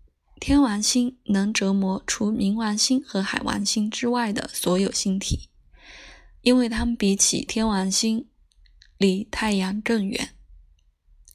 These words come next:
水星只能折磨月亮和太阳。最困难的相位是四分、对分和一百五十度。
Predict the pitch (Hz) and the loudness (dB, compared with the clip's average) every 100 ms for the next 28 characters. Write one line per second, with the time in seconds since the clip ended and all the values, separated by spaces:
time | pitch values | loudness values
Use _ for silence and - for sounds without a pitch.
0 | _ - - - - _ - 220 214 - | _ -20 -20 -20 -20 _ 0 2 2 2
1 | 269 277 - _ - - 196 202 220 202 | 2 0 -4 _ -4 0 2 0 0 2
2 | 196 185 185 - - 220 208 196 - - | 2 0 -2 -4 -2 0 0 -2 -6 -6
3 | 196 - 220 202 - 285 _ _ _ _ | -4 -2 -2 -4 -6 -12 _ _ _ _
4 | _ _ _ _ _ _ _ _ _ _ | _ _ _ _ _ _ _ _ _ _
5 | _ - 311 285 285 233 196 202 196 220 | _ -2 0 2 2 2 0 0 0 0
6 | 202 196 190 - 220 214 - - 202 214 | 0 -2 -2 -2 -2 -2 -2 0 -2 0
7 | 214 226 - - - 214 196 208 214 - | -2 -2 -8 -8 -2 -2 0 0 -2 -6
8 | - 208 190 190 - 214 202 185 190 - | -6 -2 0 -2 -4 -4 -2 -2 -2 -4
9 | - - - - | -4 -2 -4 -6